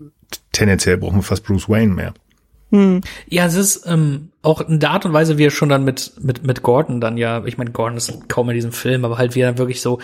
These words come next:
Speaker 3: sie arbeiten ja quasi zusammen hier schon.
Speaker 2: Hm.
Speaker 3: Weil
Speaker 1: Ja.
Speaker 3: halt im Prinzip so, wir, wir haben jetzt das Bat-Signal, was wurde ja auch etabliert im ersten Film, aber dass, dass sie jetzt wirklich so, wir rufen ihn jetzt und dann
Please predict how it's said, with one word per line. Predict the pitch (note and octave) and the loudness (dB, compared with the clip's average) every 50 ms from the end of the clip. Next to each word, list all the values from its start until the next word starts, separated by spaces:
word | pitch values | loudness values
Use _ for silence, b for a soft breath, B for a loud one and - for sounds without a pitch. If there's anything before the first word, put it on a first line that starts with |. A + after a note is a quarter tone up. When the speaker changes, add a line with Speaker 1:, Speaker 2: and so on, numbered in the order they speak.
| B B B B | B B B B
Speaker 3:
sie | B - - | B -8 -2
arbeiten | - C3 D3+ D#3 C3+ B2 B2+ | -2 0 0 0 0 0 -2
ja | B2 | -4
quasi | - - - B2+ A#2+ B2 B2 | -2 -2 -2 0 0 -2 -4
zusammen | - C3 B2 A#2+ A#2+ C3+ C3+ A#2+ | -2 -2 -2 -2 0 -2 -2 -4
hier | A#2 A2 - | -4 -6 -8
schon. | - - A2+ F#2+ - - - _ _ _ _ _ - | -8 -10 -10 -10 -12 -16 -20 _ _ _ _ _ 2
Speaker 2:
Hm. | A3+ G#3 G3+ F#3+ F#3 | 4 4 4 4 4
Speaker 3:
Weil | F#3+ G2+ | 4 4
Speaker 1:
Ja. | F2 - | 4 4
Speaker 3:
halt | E3+ - | 2 0
im | A#2+ A#2+ | -2 -4
Prinzip | - - B2 - - C3 B2+ | -4 -6 -4 -2 -2 -2 2
so, | - D3 D3 C3+ | 4 4 4 4
wir, | C3+ C3 B2+ A#2+ | 4 2 2 2
wir | B2+ B2+ A#2+ | 2 2 2
haben | B2+ C3+ C3+ B2+ | 0 0 0 -2
jetzt | B2 A#2+ - | -2 -2 -4
das | B2 | -4
Bat-Signal, | - - D3+ - - C#3+ C3+ - C3+ C3 C3 C3 B2+ A#2 | -2 -2 -2 -2 -2 -4 -2 0 0 2 2 2 2 0
was | A#2+ A#2+ - - | -2 -4 -6 -6
wurde | A2+ B2 A#2+ B2 | -8 -6 -4 -4
ja | A#2 A2 | -4 -4
auch | A2 A2 - - | -6 -8 -10 -10
etabliert | - B2 - B2+ A#2 - B2+ A#2+ A#2+ | -10 -8 -8 -6 -6 -4 -4 -4 -4
im | A#2+ | -2
ersten | C3 C#3 C#3+ - - C3 | -2 -2 -2 -2 -4 -2
Film, | - G3 G3+ G3 G3 B B B B B B B B B B | 2 2 2 2 2 B B B B B B B B B B
aber | C#3+ C#3+ C#3 C#3 C3+ C3 B2+ B B B B B B B | -2 0 2 2 2 0 -2 B B B B B B B
dass, | D3 C#3 - - | 0 0 0 2
dass | C#3+ C#3 - | 0 0 2
sie | - D3 C#3 | 2 4 4
jetzt | C3+ C3+ - - | 2 2 2 2
wirklich | D3 C#3+ - D3+ - | 2 2 2 0 0
so, | - D3 C3+ | 0 2 2
wir | C3+ B2+ | 2 2
rufen | C3 E3+ D#3+ - D3+ | 2 2 0 0 -2
ihn | C3+ C3 C3 | -2 -2 0
jetzt | C3 C3 B2+ B2+ - - - - - - _ - | 2 2 0 2 0 0 -2 -2 -6 -12 _ -4
und | C#3 B2+ A#2+ | -4 0 0
dann | C#3+ B2 B2+ B2+ B2+ B2+ - _ | 0 0 0 -2 -6 -8 -10 _